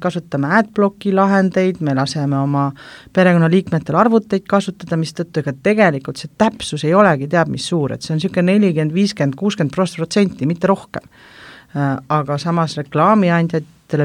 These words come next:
müüakse seda ju kui väga täpset tehnoloogiat. Ehk siis tegelikult jah, et, et, äh, on otsustatud, äh, brauserite enda poolt,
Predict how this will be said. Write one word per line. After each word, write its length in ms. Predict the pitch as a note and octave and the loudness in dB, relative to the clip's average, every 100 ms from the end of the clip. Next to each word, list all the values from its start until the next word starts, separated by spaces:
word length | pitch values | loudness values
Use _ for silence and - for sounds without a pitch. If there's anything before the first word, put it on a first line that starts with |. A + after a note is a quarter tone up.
| D3 | 4
müüakse 560 | F#3+ A#3 F3 - - D#3 | 4 4 4 0 -8 -8
seda 240 | C#3 C3 C3+ | -6 -6 -4
ju 80 | C#3 | -4
kui 80 | C3+ | 0
väga 300 | D#3+ D#3 C3+ | 0 0 -4
täpset 460 | C3 - - - _ | -6 -12 -16 -16 _
tehnoloogiat. 720 | C#3 C#3 D#3 C3+ - - - _ - - - - _ D#3 | -4 -2 -2 -2 -8 -18 -20 _ -20 -20 -20 -20 _ -8
Ehk 160 | D3 | -6
siis 160 | E3+ - | -8 -4
tegelikult 480 | F3 F3 E3+ F3 G3 | -2 0 -2 -2 0
jah, 160 | F#3 | 0
et, 160 | E3+ D#3 | -2 -12
et, 160 | - | -6
äh, 240 | C#3+ C#3+ C#3 C#3 - E3 | -4 -2 -2 -4 -6 0
on 160 | D#3 D#3+ | 2 0
otsustatud, 640 | - - D3 - C#3+ - - | -2 -8 -6 -2 -4 -4 -6
äh, 160 | C#3+ | -6
brauserite 720 | C#3+ G3 F#3 D3+ C#3 C3+ D#3 F3+ | 2 2 4 0 -4 -2 2 2
enda 160 | D#3 | 0
poolt, 380 | - - - - | -4 -12 -14 -18